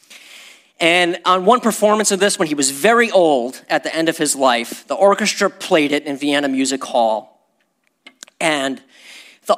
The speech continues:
audience was just raptured by this and stood up and started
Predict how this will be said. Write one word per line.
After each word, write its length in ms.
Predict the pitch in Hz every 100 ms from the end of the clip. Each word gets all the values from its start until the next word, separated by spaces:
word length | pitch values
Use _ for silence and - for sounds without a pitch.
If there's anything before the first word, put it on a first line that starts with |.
| -
audience 520 | 202 190 185 180 160
was 160 | - 151
just 440 | - 165 - - - _ _ _ _ _ _ _ _ - -
raptured 580 | 196 185 - - 135 -
by 240 | 110 107
this 340 | 90 - - -
and 160 | 139
stood 680 | - - - - - 269 214
up 320 | 190 160 - -
and 120 | 147
started 760 | - - 180 160 156 139 -